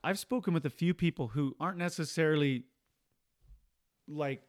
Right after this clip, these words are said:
Jordan and I, when we're, we, we tend to try to see symbolism and purpose in everything, but just regular people who live normal lives and don't sta-, stay up night wondering about the significance of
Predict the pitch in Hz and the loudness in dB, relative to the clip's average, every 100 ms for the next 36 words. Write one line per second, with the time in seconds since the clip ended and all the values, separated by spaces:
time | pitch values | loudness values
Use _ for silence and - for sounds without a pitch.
0 | - 117 139 143 131 127 113 113 117 123 | -10 -2 0 0 0 -2 -2 -2 -2 0
1 | 127 135 131 139 123 - 135 - 151 139 | 2 2 2 0 -2 -4 -6 0 0 0
2 | - 156 139 127 - - _ _ _ - | 0 0 0 -2 -8 -18 _ _ _ -16
3 | - 143 131 120 - 147 135 135 120 127 | -4 0 0 -2 -2 0 2 2 0 -2
4 | 123 110 - - _ _ _ _ _ _ | -2 -6 -12 -20 _ _ _ _ _ _
5 | _ - 143 147 131 127 120 131 131 120 | _ -2 0 0 0 0 0 2 2 2
6 | 117 120 - 190 - 180 180 156 135 131 | -2 -2 -4 -6 2 4 4 4 0 -4
7 | 117 139 127 135 131 - - 151 135 139 | -6 -6 -4 -2 -2 -6 -4 -2 0 0
8 | 135 117 113 120 123 - _ _ _ _ | 0 -2 -2 -4 -6 -12 _ _ _ _
9 | - - - 120 120 131 - - 156 139 | -20 -16 -8 -4 -2 -2 -4 -2 -2 -2
10 | - - 143 127 131 135 131 135 127 127 | -4 -2 0 0 -2 -2 -2 -2 -2 -2
11 | 123 120 123 127 - 117 127 139 127 123 | -4 -4 -6 -8 -8 -6 -6 -6 -6 -6
12 | - 131 117 107 | -6 -8 -8 -12